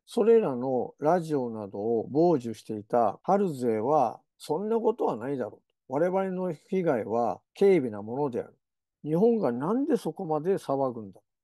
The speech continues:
もしかするとこれ日本が騒いで何か陽動作戦的なものを行うんじゃないか」という疑いの目も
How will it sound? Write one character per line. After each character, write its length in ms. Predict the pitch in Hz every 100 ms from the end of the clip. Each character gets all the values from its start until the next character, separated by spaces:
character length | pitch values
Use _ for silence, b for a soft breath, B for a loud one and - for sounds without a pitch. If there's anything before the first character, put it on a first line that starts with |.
| _ _ -
も 100 | 208
し 80 | -
か 100 | 208
す 100 | 240
る 40 |
と 100 | 165
こ 80 | 185
れ 120 | 165
日 140 | 160
本 240 | 180 233 233
が 100 | 165
騒 380 | - 156 180 170
い 60 |
で 320 | 151 180 139 _ _
何 180 | - 214
か 100 | 196
陽 280 | 135 170 233
動 200 | 233 240
作 240 | - 214
戦 260 | - 269 254
的 240 | 233 -
な 100 | 240
も 160 | 208 214
の 60 | 240 208
を 60 | 120
行 120 | 139
う 180 | 147 156
ん 40 |
じ 80 | 123
ゃ 40 |
な 120 | 110
い 60 | 113
か」 100 | 110
と 160 | - -
い 100 | 185
う 240 | 226 240 - -
疑 760 | 175 214 208 220 196 240 202
い 320 | 202 208 240 220
の 400 | 208 208 113 -
目 180 | 156 208
も 280 | 185 120